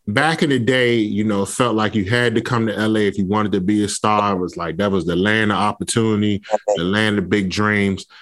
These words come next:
But now we have social media where you can pretty much, you could pretty much be in everyone's living room at the push of a button. So saying all that, do you think it's still important to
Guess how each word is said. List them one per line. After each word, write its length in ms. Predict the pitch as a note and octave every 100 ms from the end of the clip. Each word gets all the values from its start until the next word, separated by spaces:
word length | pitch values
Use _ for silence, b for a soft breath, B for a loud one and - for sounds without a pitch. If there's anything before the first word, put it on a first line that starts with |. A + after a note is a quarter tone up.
| B _
But 220 | G2+ G#2 A2
now 640 | A#2+ D3+ F3 D#3 C3+ A#2+ A#2 - _ _ _ _ _ -
we 240 | A2 B2+
have 320 | B2+ B2+ A2+ G#2+
social 440 | - B2 A#2 A2
media 400 | G#2+ A2+ F#2+ F2
where 240 | F2 A2
you 100 | G#2+
can 140 | - E3
pretty 260 | - C3+
much, 460 | A2+ A2+ G#2+ - - b b _ _ -
you 160 | A2+
could 140 | C#3 C3+
pretty 220 | C#3 A#2+
much 400 | G#2+ G2+ F#2+ - G2 F2+
be 200 | A2 G#2
in 120 | G2
everyone's 580 | A2 A2 G#2 G2+ G2 F2+
living 340 | G2+ G#2 F#2
room 180 | F2+ E2
at 80 | D#2+
the 100 | D#2
push 280 | - G#2+
of 80 | F2+
a 80 | E2+
button. 400 | D#2+ F#2+ D#2+ E2 B B B B _
So 180 | - C3
saying 440 | A#2+ - F#3 F3
all 220 | C3+ G#2+ G2
that, 360 | F#2+ E2+ -
do 80 | G#2
you 200 | B2 F#3
think 260 | F#3 F#3+ F#3
it's 140 | F3+
still 240 | - F3
important 420 | E3 D#3+ E3 D3+ D3+
to 160 | C#3